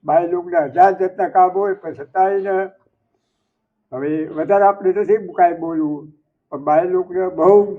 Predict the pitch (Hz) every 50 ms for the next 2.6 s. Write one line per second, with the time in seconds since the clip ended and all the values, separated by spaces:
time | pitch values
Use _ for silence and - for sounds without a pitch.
0 | - - - - 175 175 180 175 175 185 180 180 170 170 175 170 - 170 160 156
1 | 165 151 139 147 156 156 151 143 143 147 156 156 156 175 160 156 160 - - 196
2 | 202 196 190 185 - - 185 185 185 180 170